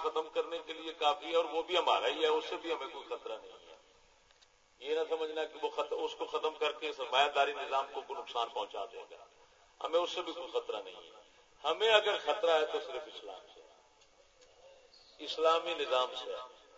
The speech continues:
یہ حضرت ابلیس آخر میں صدارتی خطبہ ارشاد فرمائیں گے، وہ آپ سنیں گے۔ ہاں جی، تو سب سے پہلے پہلا خطبہ جو ہے وہ بھی ابلیس کا ہے اور آخری خطبہ بھی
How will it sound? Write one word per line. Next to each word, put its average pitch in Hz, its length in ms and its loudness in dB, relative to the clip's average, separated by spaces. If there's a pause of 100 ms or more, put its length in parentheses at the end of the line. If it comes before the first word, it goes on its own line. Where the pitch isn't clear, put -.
(140)
یہ 160 300 0
حضرت 143 340 4
ابلیس 156 500 -6
آخر 143 380 4
میں 127 280 -4
صدارتی 131 460 -4
خطبہ 127 340 -8
ارشاد 113 320 -6 (100)
فرمائیں 120 420 -10
گے، 107 80 -12 (880)
وہ 127 160 2
آپ 123 100 4 (100)
سنیں 120 300 -6
گے۔ 110 120 -8 (1120)
ہاں 123 80 -4
جی، 127 160 -10 (1000)
تو 113 380 -2 (120)
سب 202 180 6
سے 214 160 8
پہلے 190 480 12 (600)
پہلا 240 340 12
خطبہ 226 440 8
جو 170 220 6
ہے 165 100 8
وہ 160 240 4
بھی 196 460 0
ابلیس 175 480 2
کا 214 220 12
ہے 196 260 0
اور 165 200 2
آخری 202 380 12
خطبہ - 380 0
بھی 113 200 -6